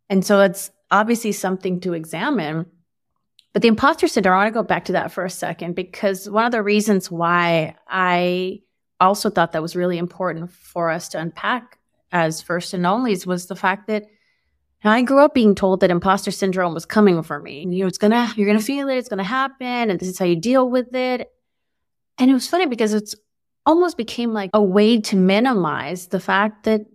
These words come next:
yes, sometimes it is our confidence when we're coming into these spaces, and it's up to us to make sure that we understand our contributions.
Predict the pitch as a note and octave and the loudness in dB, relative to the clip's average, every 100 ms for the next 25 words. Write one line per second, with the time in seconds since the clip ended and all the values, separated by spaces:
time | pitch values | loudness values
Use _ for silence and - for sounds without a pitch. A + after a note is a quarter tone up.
0 | _ _ _ _ G3 A3+ D4 D4 - C4+ | _ _ _ _ -6 -2 -2 -2 -4 -4
1 | - A#3+ A#3 A3+ - G3 G#3+ F3+ E3+ - | -4 -4 -2 -2 0 2 4 2 0 0
2 | F#3+ F#3 D3+ A#2 - F3 D#3+ - E3+ D#3+ | -2 -2 -8 -10 -8 -6 -4 -2 0 0
3 | E3+ D#3+ D#3+ D#3+ - E3+ - E3 F3+ F3+ | -2 -6 -10 -10 -8 -8 -8 -4 -2 0
4 | F#3+ F#3 - - F#3+ F3 - - E3+ F3+ | 0 -2 -4 -2 0 0 -4 -12 -6 -4
5 | F3 - F#3 E3+ E3+ F#3 F3 E3 F3+ F3 | -4 -6 -8 -6 -2 -2 -2 -4 -4 -4
6 | D#3+ - E3 - D#3 F3+ G3+ - A#2 | -4 -4 -6 -6 -4 -4 -4 -8 -14